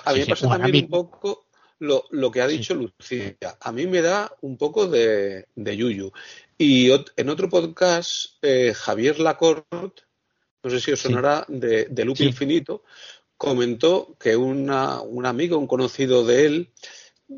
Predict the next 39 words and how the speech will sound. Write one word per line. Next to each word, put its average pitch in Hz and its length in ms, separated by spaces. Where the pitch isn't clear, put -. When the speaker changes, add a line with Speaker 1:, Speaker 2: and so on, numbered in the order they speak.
Speaker 1:
que 117 100
era 110 100
un 107 120
tío 107 480
muy, 110 500
muy 104 240
tequi, 143 480
o - 20
sea, 104 220
que 101 80
no 107 160
estamos 113 380
hablando 110 600
de 131 160
alguien 117 240
que 110 120
no 107 100
tenga 107 220
mucha 113 280
idea 120 300
y 113 40
se 110 120
lo 107 60
han 113 80
instalado 113 760
y 110 60
después, 107 560
pues, 110 200
no 104 140
se 107 260
enteré 104 320
muy 107 160
bien, 156 320
sino 104 220
un 101 100
tío 120 120
que 107 80
sabía 110 360
mucho, 185 480